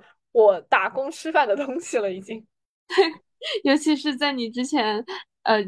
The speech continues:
Speaker 2: 还演示了你怎么写公众号、怎么排版之后，
Speaker 1: 对，对。
Speaker 2: 哇，真的好想拥有，但是真的，
Speaker 1: 嗯。
Speaker 2: 它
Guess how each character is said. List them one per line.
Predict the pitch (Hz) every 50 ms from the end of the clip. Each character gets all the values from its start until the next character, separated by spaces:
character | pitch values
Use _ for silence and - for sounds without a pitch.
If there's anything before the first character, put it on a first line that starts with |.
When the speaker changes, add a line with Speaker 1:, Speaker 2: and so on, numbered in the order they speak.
| 185 - 269 247
Speaker 2:
还 | 262 220
演 | 240 240 233 202 220
示 | 247 - - 269
了 | 254 240
你 | 233 240 240
怎 | 233 226
么 | 220 262
写 | 269 - 254 214 185
公 | 180 214 233 240 247
众 | 254 262 247 262
号、 | 254 262 294 247 233 220
怎 | 214 214
么 | 226 262
排 | 240 - 247 214 214 220
版 | 226 262 233 214 208
之 | 214 - 240
后， | 247 294
Speaker 1:
对， | 311 320 311 302 370 277
对。 | - 392 339 254 240 - - 403 - _ _ _ - 311
Speaker 2:
哇， | 339 370 320 - - - - _
真 | - 311 311 330
的 | 320 311 262 240 - _ _ _ _ _ _
好 | - - 320 285 370
想 | 370 - 381 277 254 269
拥 | 277 285 294 302
有， | 302 277 233 - 247 - _ _ _ _
但 | - 311 311
是 | 311 - 269 247 240 - - _ _ _ _ 277 247
真 | 262 262
的， | 254 240
Speaker 1:
嗯。 | 220 - _ _ -
Speaker 2:
它 | 262 262 254